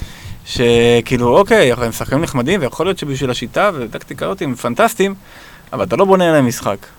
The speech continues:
אז סוף סוף הוא לקח את המשחק לצדדים, עם שלושה בלמים, שני שחקנים על הקו, שיחסית התקפיים שרצים שם,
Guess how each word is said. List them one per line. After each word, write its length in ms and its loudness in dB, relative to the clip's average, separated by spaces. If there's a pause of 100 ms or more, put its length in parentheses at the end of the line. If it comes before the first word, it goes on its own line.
(240)
אז 560 -4
סוף 200 -4
סוף 460 4
הוא 80 0
לקח 200 0
את 60 -2
המשחק 340 0
לצדדים, 600 0 (800)
עם 80 -6
שלושה 300 2
בלמים, 540 6
שני 180 -2
שחקנים 420 0
על 80 4
הקו, 200 2 (920)
שיחסית 760 0
התקפיים 480 -2
שרצים 1300 -2
שם, 440 -2